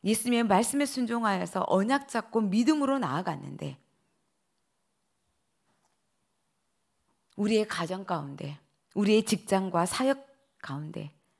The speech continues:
우리의 직분을 통하여서 우리의 삶 속에 갑자기 자녀의 문제가, 인간관계의 문제가, 경제와 질병과 말할 수 없는 오해와 억울함과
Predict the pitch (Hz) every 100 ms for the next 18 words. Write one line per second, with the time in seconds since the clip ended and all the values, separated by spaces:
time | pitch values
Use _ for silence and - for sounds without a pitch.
0 | _ - 247 269 262 254 - 302 269 254
1 | 202 180 165 147 - 147 139 _ _ _
2 | _ _ _ _ _ - 185 185 - 277
3 | 285 277 202 - 151 - _ _ _ _
4 | _ _ _ _ _ _ _ - - 175
5 | - 262 226 285 320 _ _ - 160 190
6 | 180 165 147 143 156 - 156 - _ _
7 | 190 185 208 208 196 202 202 165 156 160
8 | 156 - - _ _ _ _ _ - 208
9 | 208 240 208 208 - 202 196 190 180 185
10 | 180 - 180 202 277 320 - 285 185 165
11 | 175 151 - _ - 180 220 220 202 151
12 | 151 _ _ _ _ _ _ _ _ _
13 | _ _ _ 170 165 196 170 165 160 160